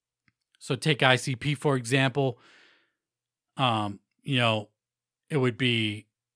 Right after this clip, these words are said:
in order b-, starting from Basement Cunts. I have the Basement Cunts <clears throat> C D, so Basement Cunts, Dog Beats,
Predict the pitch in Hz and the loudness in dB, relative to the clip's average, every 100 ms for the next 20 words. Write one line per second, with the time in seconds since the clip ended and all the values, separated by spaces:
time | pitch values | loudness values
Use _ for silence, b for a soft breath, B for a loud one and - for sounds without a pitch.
0 | - 190 165 151 151 151 147 123 - _ | 0 4 4 4 4 4 2 0 -10 _
1 | - - 151 139 135 135 107 135 131 120 | -6 4 6 6 2 -2 0 0 0 -4
2 | 98 107 - 110 107 120 113 143 143 - | -6 -8 -8 -2 2 0 2 2 2 2
3 | 139 - 151 - - - - 165 123 110 | -4 0 0 0 -10 -12 -4 -2 -2 -6
4 | _ b b b b b b _ _ _ | _ b b b b b b _ _ _
5 | - 190 175 175 170 147 117 104 165 - | 0 4 6 6 4 2 -2 2 2 2
6 | 147 147 151 - - 143 143 135 120 139 | 0 2 0 0 4 6 6 4 0 -2
7 | 135 - - | -2 -6 -12